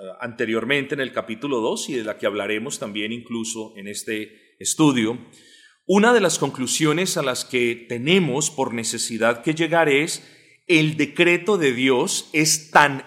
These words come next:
eterno como Dios mismo. Luego, si Dios es eterno, y sabemos que lo es, su decreto por necesidad tiene que ser eterno.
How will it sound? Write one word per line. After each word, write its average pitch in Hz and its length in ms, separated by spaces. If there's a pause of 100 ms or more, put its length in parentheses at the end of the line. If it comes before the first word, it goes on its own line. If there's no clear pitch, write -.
(100)
eterno 170 1400
como 135 260
Dios 135 300
mismo. 135 800 (2000)
Luego, 127 280
si - 280
Dios 214 400
es 277 120
eterno, 151 600 (1200)
y 104 80
sabemos 147 500
que 175 100
lo 139 140
es, - 420 (460)
su 214 200
decreto 185 600
por 151 200
necesidad 127 960
tiene 208 420
que 139 80
ser - 220
eterno. 180 440